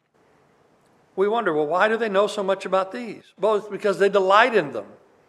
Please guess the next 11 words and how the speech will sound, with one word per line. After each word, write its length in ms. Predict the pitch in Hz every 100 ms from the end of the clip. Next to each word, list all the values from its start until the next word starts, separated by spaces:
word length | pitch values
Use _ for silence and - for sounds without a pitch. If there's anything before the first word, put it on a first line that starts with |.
| _ _ _ -
Well, 140 | 196
our 220 | 180 247
delight, 760 | 214 190 175 196 120 - - - _ _ _ _ _ _ _ _ -
our 440 | 165 170 170 165
reading, 520 | 156 196 196 147 120 - - -
our 160 | 156 160
meditating, 680 | 170 185 180 170 143 131 139 - - - - _ -
our 160 | 165 170
considering, 760 | 160 147 - 208 170 139 127
our 140 | 160 180
discussing, 840 | 175 - - 214 208 - 143